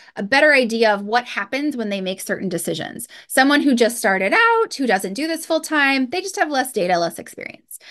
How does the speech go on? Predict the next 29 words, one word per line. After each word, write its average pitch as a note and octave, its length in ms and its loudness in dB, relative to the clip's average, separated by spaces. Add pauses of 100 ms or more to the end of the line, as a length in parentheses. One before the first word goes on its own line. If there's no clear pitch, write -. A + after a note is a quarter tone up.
(240)
Um, A3+ 280 4
but B3+ 140 4
yeah, B3 240 4
in B3+ 220 4
sort C4+ 180 2
of, B3 120 2
in B3 160 4
major, C#4 320 0
so B3+ 80 -4
I'm B3+ 140 2
in C4+ 60 -2
San C#4 120 -2
Francisco, A#3+ 340 -4
major A3+ 300 0
market, A#3 500 2
um, G3+ 220 0
you're A3 120 -2
probably A#3 280 -2
looking G#3+ 280 -2
at G3+ 140 -2
around G3 560 -2 (380)
a G#3+ 60 4
hundred A3 480 4
to A3+ 100 -6
two A3+ 160 -4
hundred G#3 180 0
dollars G3 300 0
an G3+ 120 0
hour. C#4+ 280 4